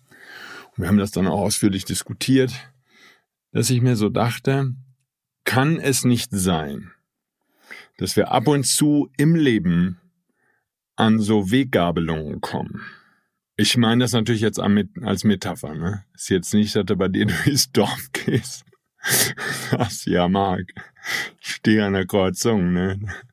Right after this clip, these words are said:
Und das ist so eine Y-Gabel und da weiß ich jetzt gar nicht, ob links oder rechts.“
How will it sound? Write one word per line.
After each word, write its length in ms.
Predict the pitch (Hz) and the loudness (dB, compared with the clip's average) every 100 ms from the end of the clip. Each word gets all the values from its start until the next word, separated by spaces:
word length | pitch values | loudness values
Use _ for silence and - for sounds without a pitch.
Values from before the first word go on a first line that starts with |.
| - - - - - | -6 -4 -6 -8 0
Und 100 | 95 | 2
das 140 | 90 | 2
ist 240 | 98 98 - | 0 0 0
so 80 | |
eine 180 | 92 90 | 2 2
Y-Gabel 1200 | 87 - 107 104 104 101 101 101 92 92 90 87 | -2 0 0 2 2 2 2 0 2 0 0 -2
und 220 | - 92 | -2 0
da 120 | 90 87 | 0 0
weiß 220 | 92 87 | -2 -2
ich 80 | 92 | -4
jetzt 240 | 87 - | -6 -4
gar 160 | 95 90 | 0 0
nicht, 180 | 87 | 0
ob 120 | 92 90 | -4 -4
links 340 | 90 87 - | -4 -2 -2
oder 140 | 87 71 71 | -2 -2 -6
rechts.“ 380 | 82 - - | -8 -14 -14